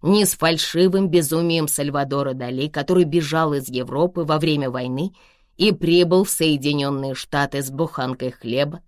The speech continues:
на голове. Некоторые художники полагают, что частичка безумия делает их более интересными или хотя бы даёт им большую свободу самовыражения.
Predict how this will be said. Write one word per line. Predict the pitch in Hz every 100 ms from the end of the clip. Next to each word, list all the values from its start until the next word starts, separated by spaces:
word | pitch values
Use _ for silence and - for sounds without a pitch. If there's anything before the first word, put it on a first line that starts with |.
| _
на | 147 156
голове. | 131 127 127 131 - _ _ _ _ _ _ _ -
Некоторые | 185 208 202 226 202 196
художники | - 180 156 233 233 135 123 - - _ _ _ _
полагают, | - 180 175 180 180
что | 180 - 165
частичка | - 156 - 165 190 - 143
безумия | 131 127 120 143 208 170 - _ _ _
делает | 139 233 254 254 247
их | 202
более | 160 220 262 262
интересными | 254 247 254 247 202 - 131 131 - _ - -
или | 202 196
хотя | 156 156 151
бы | 160
даёт | 156 156 160 147
им | 143
большую | 131 151 175 - 143 143
свободу | - 131 127 143 139
самовыражения. | 139 139 139 123 127 127 135 147 139 139